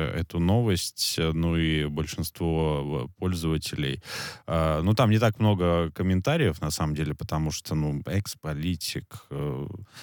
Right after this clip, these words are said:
латышский, то есть, э, это, это не, не очень кликабельные заголовки, но когда речь заходит о русском языке, люди приходят, э, а, так вот,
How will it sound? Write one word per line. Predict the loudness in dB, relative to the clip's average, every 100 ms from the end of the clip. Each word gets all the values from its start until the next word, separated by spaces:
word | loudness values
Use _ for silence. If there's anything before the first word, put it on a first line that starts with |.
| -14
латышский, | -4 0 2 0 -2 -4 -2 -4 -4 -8 -8
то | -6 -8
есть, | -6 -8 -4
э, | -2 -2 -2 -4
это, | -6 -8 -4 -2 -2 -2 -4 -4 -6 -2
это | -4 -2 0
не, | 2
не | 6 6
очень | 6 4 -2
кликабельные | -2 -2 -2 -2 -2 -2
заголовки, | -2 0 2 2 2
но | 2 4
когда | 4 4
речь | 2 0
заходит | -2 -2 -2
о | -2
русском | -2 -4 -4
языке, | -2 -2 -2 0
люди | 0 0
приходят, | -4 -6 -4 -2 0 -2 -4
э, | -2 -2 -4 -10 -8 -2
а, | 0
так | 2 2
вот, | 4 4 2